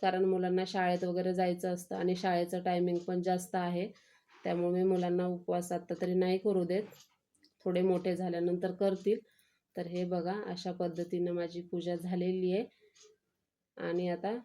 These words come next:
माझी मुलगी पूजा करणार आहे, मी तिच्याकडून सुद्धा पूजा करून घेणार आहे, मुलाकडून सुद्धा मी पूजा करून घेणार आहे, दोघांकडूनही. आणि त्यांची पूजा झाल्यानंतर मी त्यांना शाळेत सोडायला जाणार आहे आणि शाळेत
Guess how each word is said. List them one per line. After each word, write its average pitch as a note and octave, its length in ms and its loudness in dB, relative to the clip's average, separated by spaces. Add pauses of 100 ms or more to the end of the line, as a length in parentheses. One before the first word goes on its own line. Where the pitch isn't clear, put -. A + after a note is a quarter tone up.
माझी F#3 240 2
मुलगी F#3 320 4
पूजा G3+ 340 6
करणार F3 400 2
आहे, F#3 120 0
मी F#3+ 140 2
तिच्याकडून F3+ 500 0
सुद्धा F3+ 480 -2
पूजा F#3 360 0
करून F3+ 320 0
घेणार F3 280 0
आहे, F#3+ 100 0
मुलाकडून F#3 560 4
सुद्धा F3+ 300 0
मी G3+ 120 4
पूजा F#3+ 280 0
करून F3 300 -2
घेणार F3 260 0
आहे, F3 100 0
दोघांकडूनही. F3 880 -2 (460)
आणि F3+ 220 2
त्यांची F3+ 300 0
पूजा G3 360 4
झाल्यानंतर F#3 760 2
मी F#3+ 140 4
त्यांना F3+ 280 0 (600)
शाळेत F#3 280 4
सोडायला F3+ 460 4
जाणार F3+ 340 0
आहे G3 80 0
आणि G#3 200 2
शाळेत F#3+ 360 0